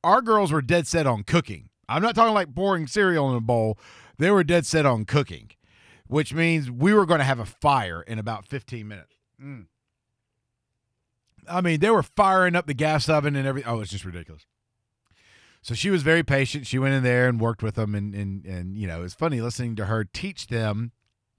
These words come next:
things that they don't know, things I heard my grandmother teach my daughter, things that, uh, you know, th-, things like the, things you just learn. Sure, I teach my girls that stuff. When we're in the ocean, we talk about,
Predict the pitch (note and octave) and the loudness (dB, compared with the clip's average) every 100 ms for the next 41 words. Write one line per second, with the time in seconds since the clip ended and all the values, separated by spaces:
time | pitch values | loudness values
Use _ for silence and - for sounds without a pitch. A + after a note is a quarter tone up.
0 | _ _ _ _ - _ _ _ - D3+ | _ _ _ _ -20 _ _ _ -4 -2
1 | C#3 C3+ C3 B2+ B2+ E3 F3+ B2 G3 D#3 | -2 -4 -2 0 0 4 4 4 0 2
2 | C#3+ C3+ D3+ C3 B2 F3+ F#3 D3 G#2+ G2 | 2 2 2 0 -2 0 0 -2 -6 -8
3 | C#3 B2+ - A#2 A2 C3 D#3 A2+ E2+ D#2 | -8 -10 -12 -10 -6 0 2 0 -4 -10
4 | C3+ C#3 G#2+ G#2+ G2 G#2+ C#3 G#2 E2 - | -8 -8 -8 -10 -10 -10 -8 -10 -10 -14
5 | C#3 C3+ D#3+ C#3 D3 D#3 E3+ E3+ G#3+ G3 | -16 -10 -10 -10 -10 -12 -12 -14 -12 -12
6 | F#3+ F3 E3+ G3+ B2+ D#2+ - _ _ _ | -12 -12 -6 -4 -4 -6 -18 _ _ _
7 | _ _ _ _ _ - D#3 - D4+ A#3 | _ _ _ _ _ -10 -8 -2 2 4
8 | F3+ F3 F3 B2 C#3 A2+ A#2 F#2+ F#2+ E2+ | 2 0 -4 -4 -4 0 -2 -2 -6 -10
9 | - F2+ B1 - _ _ _ _ _ _ | -12 -12 -14 -16 _ _ _ _ _ _
10 | _ _ _ - F3 G#3 G3+ G3+ G3+ D#3+ | _ _ _ -2 0 2 0 2 4 2
11 | - G2+ G2+ A#2+ C#3 B2+ B2 C3 B2+ | 0 -6 -6 -2 -2 -2 -2 0 0